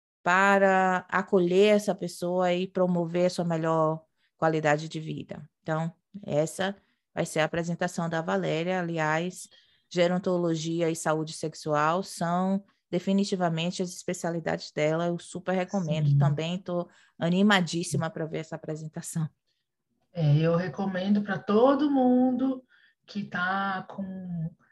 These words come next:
Speaker 2: é, dúvidas sobre como trabalhar a sexualidade, né, em autistas, sobre, é, aonde buscar informação sobre isso. Valéria é sempre a minha fonte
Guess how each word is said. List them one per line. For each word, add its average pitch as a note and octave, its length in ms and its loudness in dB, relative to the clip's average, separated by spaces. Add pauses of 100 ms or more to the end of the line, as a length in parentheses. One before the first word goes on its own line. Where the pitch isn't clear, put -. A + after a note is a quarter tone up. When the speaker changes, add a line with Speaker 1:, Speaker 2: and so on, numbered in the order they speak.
(160)
Speaker 2:
é, D#3+ 220 0
dúvidas A3 640 0
sobre - 320 -6
como A3+ 500 4
trabalhar F#3+ 600 -2
a - 20 -8
sexualidade, F3 1160 -4 (380)
né, F3 480 -4
em E3 200 0
autistas, F3+ 1080 -6
sobre, E3+ 500 -6 (360)
é, D3+ 520 4 (720)
aonde G3+ 380 2
buscar G3+ 520 -4
informação F#3+ 680 -4
sobre D#3+ 280 -4
isso. D#3+ 440 -2
Valéria F3+ 400 0
é - 20 2
sempre G3+ 340 0
a G#3 60 -2
minha G#3+ 300 4
fonte G3+ 600 -6